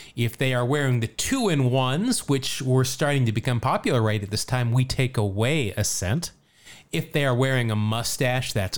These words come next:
awesome. I'm sure you look like Tom Selleck. You get an extra cent for that. And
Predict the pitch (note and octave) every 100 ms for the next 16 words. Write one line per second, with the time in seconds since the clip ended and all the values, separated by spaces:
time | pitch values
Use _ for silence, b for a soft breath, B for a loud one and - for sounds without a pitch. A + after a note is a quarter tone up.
0 | - - B2 A#2+ - C3 B2 - A2+ G#2
1 | - A#2+ A2 G#2+ G#2 - G2+ F#2 - b
2 | b - A2 G2+ - B2 C#3 G3 B2 A2
3 | A2+ A#2+ A#2+ - - - C3 A2+ - G2
4 | B2+ F#3 - B B B B B G#3 A#3
5 | B3